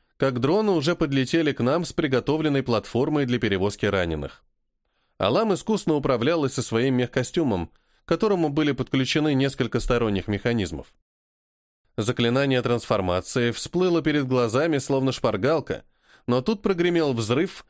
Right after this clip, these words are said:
заставивший нас всех машинально пригнуться. Одна из баррикад разлетелась кусками, рикошетя от щитов и магических заслонов и тяжело раня всех, кто не успел отреагировать.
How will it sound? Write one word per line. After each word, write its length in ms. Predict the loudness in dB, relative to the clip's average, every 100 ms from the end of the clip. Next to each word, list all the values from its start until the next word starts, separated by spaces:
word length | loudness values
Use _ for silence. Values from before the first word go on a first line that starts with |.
| _ _
заставивший 680 | 0 0 0 0 0 0 0
нас 160 | 0
всех 300 | 0 0 0
машинально 560 | 0 0 2 2 2 0
пригнуться. 580 | 0 0 -2 -4 -10 -12 _ _ _ _ _ _
Одна 400 | 0 2 2 2
из 100 | 2
баррикад 580 | 2 0 2 0 0 0
разлетелась 640 | 0 2 0 2 2 0
кусками, 680 | 0 -2 0 0 0 0 0
рикошетя 600 | 0 0 0 0 0 0
от 80 | 0
щитов 440 | 0 0 0 0
и 40 | 2
магических 600 | 0 0 -2 -2 -2 2
заслонов 680 | 0 2 0 2 0 -2
и 140 | -2 0
тяжело 420 | 0 2 2 2
раня 260 | 2 2 0
всех, 360 | 0 0 0
кто 180 | -2 0
не 120 | 2
успел 340 | 0 0 0 0
отреагировать. 800 | 2 0 2 0 -2 -6 -12